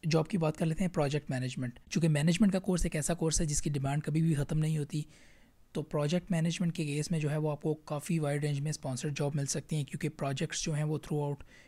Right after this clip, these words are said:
यूके में चलते रहते हैं। आप यूके के अलावा कनाडा या ऑस्ट्रेलिया की पीआर की बात करें तो वहाँ पे भी ये कोर्सेज जो है वो हाई इन डिमांड हैं। अब नेक्स्ट बात कर लेते हैं डिजिटल मार्केटिंग। चूँकि आपको अंदाज़ा है कि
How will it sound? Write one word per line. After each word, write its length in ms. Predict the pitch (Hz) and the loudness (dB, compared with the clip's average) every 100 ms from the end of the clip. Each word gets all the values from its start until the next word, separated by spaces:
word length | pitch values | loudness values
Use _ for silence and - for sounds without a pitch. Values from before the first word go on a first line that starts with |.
| - | -4
यूके 180 | 143 151 | -2 0
में 120 | 156 | 0
चलते 300 | 147 143 135 | 0 -2 -2
रहते 220 | 151 143 - | -2 -2 -6
हैं। 80 | |
आप 120 | 143 156 | -2 0
यूके 280 | 143 - | 2 2
के 140 | 160 156 | 2 2
अलावा 240 | 147 151 | 2 0
कनाडा 440 | 147 147 139 139 151 | 0 -2 0 0 0
या 220 | 151 151 | 0 0
ऑस्ट्रेलिया 480 | 156 - 143 143 151 | -4 -4 0 0 0
की 220 | 180 156 147 - - - - - - - | 0 0 0 -6 -20 -20 -20 -20 -18 -2
पीआर 260 | 160 156 147 | 2 2 2
की 160 | 165 | 0
बात 240 | 143 135 - | -2 -2 -2
करें 240 | 156 147 | -2 0
तो 120 | 143 | 0
वहाँ 260 | 135 139 147 | -2 -2 0
पे 100 | 170 | 0
भी 120 | 151 151 | 2 2
ये 120 | 143 | 0
कोर्सेज 440 | - 139 - 139 | -2 -4 -2 -2
जो 100 | 147 | 0
है 140 | 135 143 | 0 0
वो 120 | 139 | -2
हाई 200 | 165 135 | -2 -2
इन 120 | 135 | -2
डिमांड 340 | 127 123 117 | -2 -2 -4
हैं। 140 | 120 117 - - - _ _ - - | -6 -8 -16 -20 -20 _ _ -14 -8
अब 160 | 151 | -2
नेक्स्ट 260 | 156 165 - | 0 0 0
बात 180 | 160 - | -2 2
कर 120 | 175 | 2
लेते 220 | 165 185 | 2 2
हैं 100 | 180 | 4
डिजिटल 340 | 147 135 160 | 4 2 2
मार्केटिंग। 480 | 143 127 - 131 123 - - - - - | 2 0 -4 -4 -4 -6 -14 -20 -12 -4
चूँकि 220 | 165 175 | 2 4
आपको 340 | 160 - 180 | 4 2 2
अंदाज़ा 400 | 175 156 139 147 | 4 2 2 4
है 120 | 170 | 4
कि 100 | 170 | 2